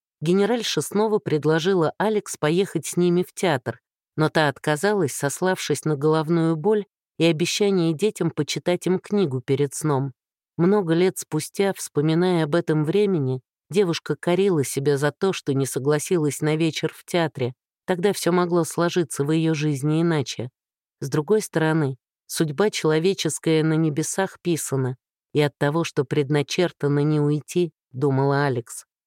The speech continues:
Кто знает, не было бы ещё хуже, не останься я дома. В тот вечер, проводив Горемыкиных в театр,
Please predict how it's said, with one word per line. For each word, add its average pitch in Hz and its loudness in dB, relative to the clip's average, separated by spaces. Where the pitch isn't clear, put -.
Кто - -2
знает, 180 -2
не 190 2
было 175 0
бы 156 0
ещё 175 0
хуже, 143 -2
не 135 2
останься 143 -2
я 135 0
дома. 135 -2
В - -12
тот 190 0
вечер, 202 0
проводив 170 0
Горемыкиных 165 0
в - -16
театр, 214 -4